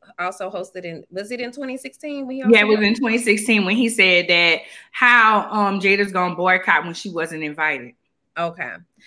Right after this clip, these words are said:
Speaker 1: So Sharona said, "Will is trying to become the person Jada keeps talking about, so he had to handle it." I do believe there is something there,
Speaker 2: Mm-hmm.
Speaker 1: Sharona. I hadn't read the book, but I just kinda sense it with things.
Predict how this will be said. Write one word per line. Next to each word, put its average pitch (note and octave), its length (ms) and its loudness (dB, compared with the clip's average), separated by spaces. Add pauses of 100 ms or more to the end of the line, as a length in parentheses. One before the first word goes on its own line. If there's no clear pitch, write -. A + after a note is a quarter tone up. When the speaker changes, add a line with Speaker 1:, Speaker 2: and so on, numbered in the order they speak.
(140)
Speaker 1:
So A#3 160 -4
Sharona A#3+ 480 -2
said, G3 540 -2
"Will B3 400 -4
is A3 160 -6
trying A#3 280 -2
to A#3 100 -16
become G#3 220 -10
the F#3+ 80 -8
person G#3 400 -6
Jada G3+ 280 -4
keeps G3 200 -16
talking G3 320 -8
about, F3 320 -2
so F#3+ 160 -8
he F#3+ 140 -8
had F#3 280 -4
to F#3+ 80 -14
handle E3+ 400 -8
it." D3+ 200 -12 (500)
I B3+ 140 2
do G3+ 280 -10
believe F3 340 -8
there E3 220 -8
is E3 80 -12
something F3 380 -4
there, F#3+ 160 -4
Speaker 2:
Mm-hmm. F#3+ 120 -4
Speaker 1:
Sharona. D#3 160 -10 (160)
I A#3+ 60 4
hadn't B3+ 240 0
read F#3+ 200 -2
the F3+ 60 -12
book, F3+ 400 -6
but F3 160 -2
I F#3+ 140 2
just F3+ 220 -12
kinda D#3+ 260 -6
sense D#3 320 -12
it D3 220 -10
with D3+ 100 -20
things. D#3 480 -10